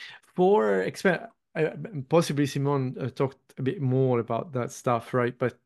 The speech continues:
one of the Kai paper we worked together on coming up, it's, it's about showing,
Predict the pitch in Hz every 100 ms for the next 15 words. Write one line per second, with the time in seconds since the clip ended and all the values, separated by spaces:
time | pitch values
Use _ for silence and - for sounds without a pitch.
0 | 123 127 139 123 127 135 127 131 120 120
1 | 127 120 117 123 - - 123 120 117 117
2 | 117 113 113 - - 127 123 131 127 113
3 | - 123 117 - - 135 - 123 123 120
4 | 131 - 135 131 127 123